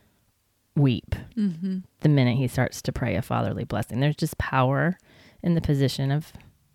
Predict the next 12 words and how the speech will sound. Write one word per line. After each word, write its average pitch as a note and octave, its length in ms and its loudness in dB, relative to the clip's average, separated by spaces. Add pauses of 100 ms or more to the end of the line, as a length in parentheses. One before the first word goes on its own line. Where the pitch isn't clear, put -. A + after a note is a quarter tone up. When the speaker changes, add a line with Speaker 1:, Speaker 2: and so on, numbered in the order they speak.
(120)
Speaker 2:
Sure. - 220 -2
Speaker 1:
a E3 60 4
father. E3 520 4
And D3 160 0
so C#3+ 100 0
he's D3 280 2
representing C#3+ 560 0
the C3+ 80 0
father's C3+ 460 0
love C3 180 2
to - 140 -6
them. C#3 280 2